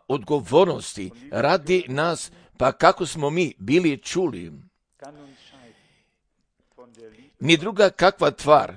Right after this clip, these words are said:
može nas razdvojiti od ljubavi Božje koji je u Hristu Isusu, Gospodu našemu, pa kako mi znamo, pa da Božja riječ biva razli-,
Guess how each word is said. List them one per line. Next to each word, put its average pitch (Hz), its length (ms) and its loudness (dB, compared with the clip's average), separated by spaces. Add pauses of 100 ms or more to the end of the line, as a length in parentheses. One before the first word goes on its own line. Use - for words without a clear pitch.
može 185 360 0
nas 170 440 -2
razdvojiti 127 800 0
od 139 220 -2
ljubavi 175 400 2
Božje 117 540 0 (300)
koji 185 220 4
je 170 160 2
u 151 120 -2
Hristu 156 640 0
Isusu, 104 640 -8 (260)
Gospodu 156 720 2
našemu, 101 720 -6 (220)
pa 131 140 0
kako 175 540 2 (300)
mi 151 320 -2
znamo, 117 640 -4 (680)
pa 185 160 4
da 170 300 2
Božja 156 460 2 (100)
riječ 135 480 0 (1700)
biva 180 540 2 (120)
razli-, 135 400 -2